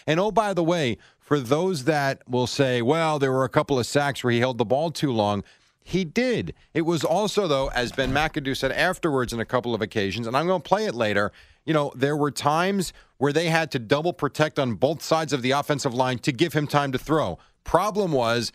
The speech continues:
then they had three receivers in the patterns with six D Bs. Who do you want him to throw the ball to?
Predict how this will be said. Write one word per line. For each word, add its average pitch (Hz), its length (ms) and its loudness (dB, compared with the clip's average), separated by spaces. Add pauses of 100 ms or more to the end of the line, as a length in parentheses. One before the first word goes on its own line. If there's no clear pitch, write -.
(180)
then 139 180 2
they 156 100 2
had 127 180 0
three 160 280 0
receivers 165 800 -2
in 143 180 -4
the 139 60 0
patterns 160 540 0 (180)
with 170 240 -2 (140)
six - 380 0
D 175 180 0
Bs. 120 420 -2 (340)
Who 277 160 2
do 277 60 0
you 262 120 0
want 220 200 0
him 196 60 -2
to 180 80 0
throw 185 240 -2
the 147 80 -2
ball 98 220 -2
to? 87 240 -6